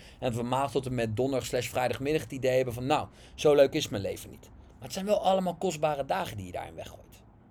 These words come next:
Het kan ook zijn dat je wel gewoon een toffe job hebt, maar dat je het gevoel hebt dat je ergens een, een inner, inner voice hebt, dat er altijd meer in heeft gezeten of zo.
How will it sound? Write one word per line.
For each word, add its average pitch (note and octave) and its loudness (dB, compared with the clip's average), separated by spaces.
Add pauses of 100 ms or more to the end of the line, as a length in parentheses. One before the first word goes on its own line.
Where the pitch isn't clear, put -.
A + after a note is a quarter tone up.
(380)
Het F#3 -4
kan C4 2
ook D4+ 6
zijn B2+ 0 (220)
dat - -2
je A#3 -2
wel D4 10
gewoon F3 2
een A#2 -4
toffe A2+ -2
job G2+ -6
hebt, - -6 (340)
maar D3 -8
dat D#3+ -4
je F3+ -4
het - -6
gevoel C4+ 2
hebt C#4+ 0 (200)
dat D3+ -2
je C3 2 (160)
ergens C3+ 2
een, A2 -4
een A#2+ -8
inner, F3+ 0
inner D#3 0
voice F#3+ 0
hebt, A#3 -8 (280)
dat E3 0
er E3 2 (200)
altijd G#3+ 6
meer F#3+ 2
in G#3 2
heeft A#2+ -6
gezeten - -8
of - -16
zo. - -14